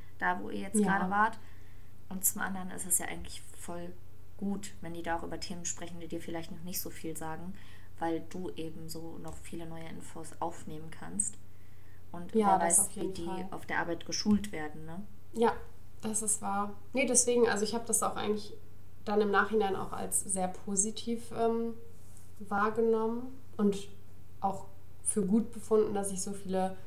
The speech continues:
Speaker 2: äh, neue Infos bekommen hab. Weil ich glaube, ja, sowas, sowas ist für einen selber immer gut.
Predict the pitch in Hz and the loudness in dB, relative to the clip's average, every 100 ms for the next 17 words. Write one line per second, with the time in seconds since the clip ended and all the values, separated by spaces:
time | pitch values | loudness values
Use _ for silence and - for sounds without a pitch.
0 | - - 190 185 185 185 185 208 - 190 | -6 -4 0 2 4 4 2 0 -2 -4
1 | - - 185 180 180 - - - - - | -4 -6 -2 -2 -2 -4 -6 -6 -6 -6
2 | - - 185 180 - 175 180 180 180 180 | -6 0 0 0 -2 -2 -2 -2 -2 -4
3 | - - - - - 175 185 190 185 - | -4 -6 -8 -6 -6 -2 0 0 10 10
4 | - - 208 202 233 - 214 - 208 208 | 10 4 -2 2 8 8 8 6 4 4
5 | 190 202 196 196 190 180 180 175 | 4 6 6 4 2 0 -2 -4